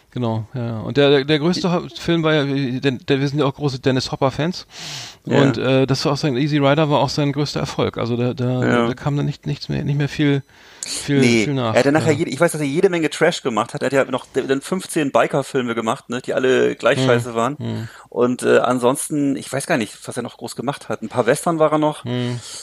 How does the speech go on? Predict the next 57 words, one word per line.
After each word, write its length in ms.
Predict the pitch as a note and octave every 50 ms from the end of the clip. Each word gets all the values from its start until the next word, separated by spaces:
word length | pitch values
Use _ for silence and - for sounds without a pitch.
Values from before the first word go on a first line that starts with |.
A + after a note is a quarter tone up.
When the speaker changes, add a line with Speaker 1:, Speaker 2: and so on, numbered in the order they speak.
| - _
Speaker 2:
Und, 460 | - - A#2+ B2 B2 B2+ B2 - -
äh, 600 | B2+ B2 A#2+ A#2+ A#2+ A#2+ A#2+ A#2+ A#2+ A#2 A#2 A#2 -
ja, 200 | - A2 A#2 A#2+ -
Peter 240 | - - C#3+ C3 B2
Fonda. 520 | - - C#3+ C#3+ C#3+ A#2+ G#2 G#2 A2 - - _ - - _
Cooles 260 | _ - F#3+ F3+ - -
Gesicht 400 | E3+ D3 F#3+ F#3+ C3+ - - -
auf 140 | C#3+ -
jeden 120 | C3 A#2+ A#2
Fall. 360 | - - B2+ A2+ G#2+ A2+ A2+ _ _ _
Speaker 1:
Hm. 180 | B2+ B2 A#2+ A#2 A#2 A#2+
Er, 140 | C#3 D3 -
Speaker 2:
Aber 100 | - -
Speaker 1:
er 60 | A#2
Speaker 2:
er 60 | F#3
Speaker 1:
hat 80 | F3+ E3+
noch, 120 | F3 F3
Speaker 2:
er 60 | D3 D#3
Speaker 1:
er 80 | E3
hat 80 | E3+ -
noch, 180 | E3+ E3 C#3+
warte 140 | C#3+ D3+ D#3+
mal, 80 | D3+ C#3
er 40 | C#3
hat 60 | C#3
noch 160 | D3 D3 -
in 100 | C#3 C3
den 140 | C#3+ C#3 B2
achtzigern, 460 | - E3 - - - G3 E3+ D#3 C#3
ich 60 | C3+
glaub, 160 | - D3 C3
in, 80 | B2+ A#2+
in 140 | A2+ B2 A2+
den 120 | B2 B2+
achtzigern 400 | A#2+ D3+ - - - D#3+ D#3 D3
hat 60 | D3+
er 80 | D3 C#3+
noch, 160 | C#3 C#3+ -
hat 60 | - - - - - - - - _ - C3+
er 80 | C#3+ C#3+
noch 160 | C#3+ C3+ -
Fi-, 260 | - - D3+ C3+ C3
Scha-, 440 | B2 - - B2+ A#2+ C3 C3+ C3 B2
äh, 40 | B2
gesch-, 240 | B2 C3 A#2+ - -
in 300 | A2+ A2 C3 A#2+ B2 A#2+
Film 340 | - - D3 C#3+ C#3+ C#3 G#2
mit, 160 | B2 C#3 -
Fi-, 200 | - - - C#3+
in 260 | - - - C#3 C#3+
Film 240 | - - E3 D#3+ D#3
mitgespielt. 600 | F3 - - E3 - - - E3 D#3 C#3 A#2 -
Einmal 380 | - C3+ C3+ C#3+ D3 C#3+ B2+ G#2+
der 200 | - C3 B2 -
Todesbiss 520 | - - D3+ D3 C#3 - - C#3+ C3 -
der 200 | - C3+ B2 A#2+
Satansviper 800 | A2+ C3 C#3+ - - E3 D#3 - D#3+ F3+ E3+ - G3 G3+ G#3+ A3